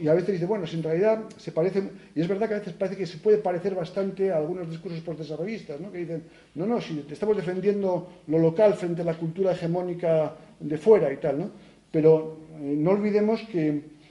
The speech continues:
que, que estas nuevas, eh, propuestas neoproteccionistas, en ellas se asocia la crítica a la globalización con la defensa a ultranza de la vuelta al Estado de Nación, incluyendo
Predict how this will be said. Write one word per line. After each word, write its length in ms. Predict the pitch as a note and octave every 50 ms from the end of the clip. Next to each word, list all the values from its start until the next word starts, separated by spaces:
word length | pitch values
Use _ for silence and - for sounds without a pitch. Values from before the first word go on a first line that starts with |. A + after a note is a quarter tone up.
| - _ _ _ _ _
que, 340 | - D3 C#3+ C#3 C#3 C#3 C#3
que 80 | - D#3+
estas 280 | D3 - D#3 C3 B2
nuevas, 560 | D#3+ F#3 G3+ G3+ G#3+ G#3 G3+ E3 - - -
eh, 440 | G3+ F#3 F3 F3 F3 E3+ E3+ E3 E3+ E3
propuestas 460 | - E3 E3 E3 F#3+ F3+ E3 - F3 E3+
neoproteccionistas, 960 | F3 F3 D#3+ E3+ D#3+ D#3+ D#3+ D3+ - F3 F3+ F#3+ F3 - G#3 G3+ G#3 G#3 - - - _ _ -
en 100 | C3 F3
ellas 200 | F#3+ G#3 G#3 G3+ -
se 160 | - - E3+
asocia 460 | D#3 D3 - A3 - - D#3+ C#3+ A#2+ G#2+ - - - - _ -
la 160 | C3+ D3+ D3
crítica 380 | G3+ A#3 A#3 A#3+ A#3 A#3 G3+
a 100 | F#3 F3+
la 60 | F3 D#3+
globalización 720 | D#3+ E3 D#3+ D#3 D#3 D#3 D3 D#3 D3+ F#3+ G#3 A3+ A#3 - - - - - _
con 140 | - E3 D#3+
la 80 | D#3 D#3
defensa 360 | D#3 D#3+ A#3+ B3 A#3 - G3+
a 40 | F3+
ultranza 500 | E3+ D#3+ - G#3 A#3 A#3 A3+ A3+ A3 G3+
de 80 | F3
la 60 | D#3
vuelta 260 | D3 D#3+ G3 G3 - F3+
al 80 | D#3
Estado 280 | C#3+ - - F#3+ G3 G#3
de 120 | G3+ F#3
Nación, 340 | E3 D3 F3+ F3+ F#3+ A3+ A#3 - - - - _ _ _ _ _ - - - - _ -
incluyendo 1000 | F3 E3 E3 D#3+ D#3+ E3 E3 F3 G3+ A3 A3 A3 B3 B3 B3+ B3 - - -